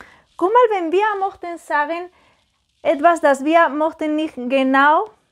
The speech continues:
die andere Person jetzt einladen, aber vielleicht in Zukunft. Können wir sagen auch,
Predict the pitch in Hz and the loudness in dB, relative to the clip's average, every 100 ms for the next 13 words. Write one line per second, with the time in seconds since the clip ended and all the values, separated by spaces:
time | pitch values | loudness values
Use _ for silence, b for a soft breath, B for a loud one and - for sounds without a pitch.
0 | _ 226 254 262 277 294 294 285 262 311 | _ -4 0 0 0 -2 -2 -4 -4 -6
1 | 311 269 226 302 277 - - 220 214 226 | -6 -6 -2 0 -2 -6 -12 -8 -4 0
2 | 285 370 277 381 539 b b b 233 247 | 2 2 0 -6 -10 b b b -2 -2
3 | 240 359 381 370 403 - - 277 277 - | 0 0 2 0 -2 -12 -10 -10 -10 -6
4 | 247 240 185 196 _ _ _ - 339 508 | -6 -6 -16 -16 _ _ _ -14 -8 -6
5 | 453 403 381 370 330 320 311 285 302 370 | -2 0 -2 -2 -2 0 0 2 0 0